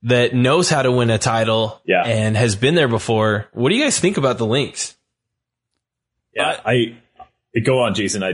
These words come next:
Speaker 2: I took the last one.
Speaker 3: Oh, no, you're good. Uh, my reaction to the Lynx is that I'm surprised 'cause in a,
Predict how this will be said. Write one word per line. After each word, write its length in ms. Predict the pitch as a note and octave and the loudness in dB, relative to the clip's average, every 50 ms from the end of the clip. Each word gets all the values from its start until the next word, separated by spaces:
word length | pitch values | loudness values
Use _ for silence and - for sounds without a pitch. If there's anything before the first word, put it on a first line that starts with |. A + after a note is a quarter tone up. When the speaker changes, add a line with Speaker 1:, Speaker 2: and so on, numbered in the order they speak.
| D#2 - | -4 -4
Speaker 2:
I 60 | F#2+ F2+ | -4 -4
took 160 | - G2 - | -4 -6 -6
the 80 | D2+ | -4
last 180 | E2+ E2+ E2 - | -6 -6 -6 -6
one. 160 | E2+ D#2+ - _ _ _ _ _ _ _ - | -10 -14 -14 _ _ _ _ _ _ _ -10
Speaker 3:
Oh, 140 | E3 E3+ D3+ | -8 -6 -6
no, 140 | C3+ D3 D3+ | -6 -6 -6
you're 340 | D3 D3 G#2+ C#3 D#3 E3 E3 | -6 -6 -8 -6 -8 -6 -4
good. 180 | F3 B2+ G#2+ - | -6 -6 -6 -6
Uh, 400 | - D#3+ D#3 D#3 C#3 B2 A2+ - - _ _ _ _ _ _ _ _ _ _ _ _ _ _ _ _ _ _ _ _ _ _ _ | -6 -6 -4 -4 -4 -6 -8 -10 -12 _ _ _ _ _ _ _ _ _ _ _ _ _ _ _ _ _ _ _ _ _ _ _
my 460 | _ C#3 D3 F3+ G#3+ A#3+ C4+ C4 A#3 E3+ | _ -8 -6 -6 -4 -6 -8 -8 -10 -10
reaction 640 | - C#3 C#3 C#3+ C#3+ D#3 F#3 G3+ - - C3+ A#2+ A#2 A2+ | -8 -8 -6 -4 -4 -6 -6 -8 -8 -10 -8 -8 -8 -10
to 100 | - - | -10 -10
the 100 | B2 A#2+ | -8 -6
Lynx 360 | A#2+ C3 C#3+ C#3+ C3+ - - | -6 -4 -4 -6 -6 -8 -6
is 240 | - A#2+ A#2 A#2 A#2 | -8 -8 -6 -6 -6
that 240 | B2 B2 A#2+ - - _ _ _ _ _ _ _ _ _ _ _ _ _ _ _ _ _ _ _ _ - | -4 -4 -4 -6 -10 _ _ _ _ _ _ _ _ _ _ _ _ _ _ _ _ _ _ _ _ -8
I'm 360 | C3+ D#3 F#3+ G#3 G#3+ G#3 F#3 | -8 -6 -6 -6 -8 -8 -8
surprised 560 | - - - E3+ - D#3+ D#3 C#3+ B2+ A#2 - | -10 -10 -10 -8 -6 -4 -4 -4 -6 -6 -8
'cause 120 | - C#3 C#3 | -10 -8 -8
in 100 | D3+ D3 | -6 -6
a, 100 | C#3+ | -6